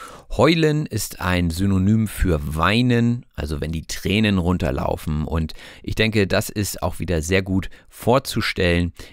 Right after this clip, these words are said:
wie sozusagen die Rotze <laughs> und das Wasser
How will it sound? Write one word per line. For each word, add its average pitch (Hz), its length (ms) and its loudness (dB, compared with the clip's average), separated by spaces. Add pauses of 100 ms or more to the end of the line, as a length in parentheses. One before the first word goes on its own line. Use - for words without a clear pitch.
wie 117 460 -2 (160)
sozusagen 85 800 -4
die 92 180 0
Rotze 95 840 0 (360)
<laughs> - 480 0
und 117 220 0
das 95 260 2
Wasser 101 440 2